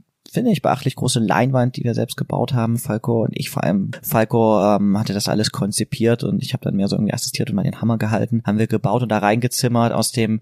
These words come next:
Schi-, alten Saal des Schillerhofs, den Schillerhof-Kino gibt es immer noch, ähm, haben wir, äh, ist der Trafo mit zahlreichen Kinosesseln bestückt. Also man hat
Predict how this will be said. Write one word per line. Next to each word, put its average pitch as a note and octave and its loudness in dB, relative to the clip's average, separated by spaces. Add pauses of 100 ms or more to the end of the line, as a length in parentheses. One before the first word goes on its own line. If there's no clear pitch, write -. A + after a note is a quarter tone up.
Schi-, - 2
alten A#2+ 4
Saal A#2 4
des A#2+ -2
Schillerhofs, C3+ 2
den A#2 -8
Schillerhof-Kino G#2 -2
gibt G2+ -2
es - 0
immer A2 2
noch, A2 2
ähm, G2+ 0
haben G#2+ 0
wir, G#2 2
äh, G1+ -8 (180)
ist - -4
der - -2
Trafo G#2 -2
mit - -4 (320)
zahlreichen B2 2
Kinosesseln C3 2
bestückt. B2+ -2
Also A2+ 0
man A2+ 0
hat - -4